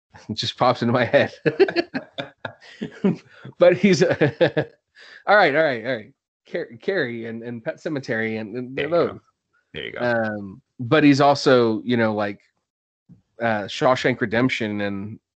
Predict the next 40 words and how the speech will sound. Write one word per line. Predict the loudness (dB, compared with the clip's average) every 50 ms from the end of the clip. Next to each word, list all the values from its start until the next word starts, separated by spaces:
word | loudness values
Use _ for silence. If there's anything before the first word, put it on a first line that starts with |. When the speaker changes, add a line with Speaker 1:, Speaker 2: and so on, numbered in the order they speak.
| _ _
Speaker 1:
The | -16 -12 -6
Green | -2 0 0 2
Mile | 2 2 2 2 0 -2 -4 -8 -12 _ _ -8
and | -8 -8 -6 -8 -10 -14 _ _ _ _ _ _ _ _ _ _ _ _ _ _ _ _ _ _ _ _ _ _ _ _ _ _ _ _ _ _ _ _ _ _ _ _ _ -6
Speaker 2:
Yeah, | -4 -2 -2
he's | -4 -6 -10 -8 -4 -2
a | -2 -2
better, | -2 -2 -2 -2 0 0 0 0 0 -2 -4 -6 -4
and | -2 0
I | 2
love | 2 2 2 0
Stephen | -2 -8 -12 -10 -12 -12
King. | -12 -12 -14 -14 -14 -18 -18 -14
I, | -12 -12 -10 -8
I | -8
really | -8 -6 -6 -6 -6 -6
do. | -6 -6 -4 -4 -6 -6
And | -6 -8 -8
I've | -4 0
read | 0 0 0 -2 -8
pretty | -8 -6 -4 -4
much | -4 -4 -4 -4
everything | -4 -4 -4 -6
he's | -6 -6
ever | -6 -6 -4
done, | -4 -6 -6 -6
but | -6 -6
he's | -4 -2 0
a | 0 0
better | 0 -2 0 2 2 4 2 2
short | 0 -4 -4 -2 -2 -2 -2 -4
story | -10 -10 -8 -6 -6 -4 -4 -4 -2 0
author | 0 0 0 0 -2 -4 -4 -2
than | -4 -4
he | -6 -6 -8
is, | -8 -8 -8 -8
like, | -8 -8 -8 -10 -12
long | -12 -12 -12 -12 -14
form | -14 -12 -12 -10 -10 -10
novel. | -8 -10 -10 -10 -10 -14 -14